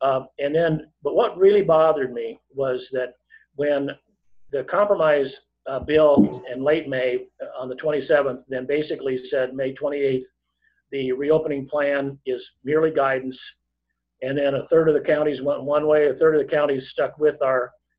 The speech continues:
uh, plan for, uh, even though it was just guidance, and a third came up with something that was probably as strict or maybe even a little stricter. So all of a sudden we became a very patchwork quilt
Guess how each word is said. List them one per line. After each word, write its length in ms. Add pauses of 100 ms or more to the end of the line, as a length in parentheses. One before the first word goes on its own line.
(140)
uh, 260 (180)
plan 420
for, 400
uh, 120 (200)
even 200
though 100
it 40
was 120
just 220
guidance, 440
and 120
a 120
third 280
came 140
up 140
with 120
something 320
that 120
was 200 (420)
probably 320
as 140
strict 340
or 60
maybe 200
even 200
a 40
little 260
stricter. 480 (460)
So 260
all 260
of 80
a 40
sudden 220
we 100
became 340
a 80
very 380
patchwork 580
quilt 340